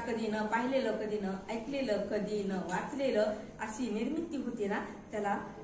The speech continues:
नवनिर्मिती म्हणतात. मग, अं, मी असं ठरवलं, "ठीक आहे, आपल्याला खुरपाय चांगलं येते ना, तर आपण खुरपा डिग्री लावूया ह्यांच्या." असं ना, काय काय, काय काय डिग्री.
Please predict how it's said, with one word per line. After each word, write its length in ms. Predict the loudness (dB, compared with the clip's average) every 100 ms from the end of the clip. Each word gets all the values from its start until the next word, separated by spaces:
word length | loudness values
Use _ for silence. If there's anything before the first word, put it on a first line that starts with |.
| -10
नवनिर्मिती 760 | -2 0 2 2 0 -2 -4 -6
म्हणतात. 340 | -8 -8 -12 -14 -16 -16 -8 -2
मग, 160 | 0
अं, 160 | 2 2
मी 100 | 4
असं 200 | 2 0
ठरवलं, 440 | -2 0 2 0 -4 -8 -12 -16 -6
"ठीक 180 | -4 0
आहे, 80 | 0
आपल्याला 420 | 0 0 0 0
खुरपाय 300 | -2 0 0
चांगलं 280 | 0 0 0
येते 240 | 2 2
ना, 180 | 0 0 -4 -10 -12 -14 -16 -10
तर 40 |
आपण 200 | -6 -4
खुरपा 480 | -4 -6 -2 0 4
डिग्री 340 | 6 6 6 8
लावूया 320 | 6 6 4
ह्यांच्या." 280 | 2 2 0
असं 220 | -2 -2
ना, 60 |
काय 220 | -4 -2 0
काय, 240 | 2 2
काय 320 | 0 0 2
काय 200 | 2 0
डिग्री. 280 | 0 0 0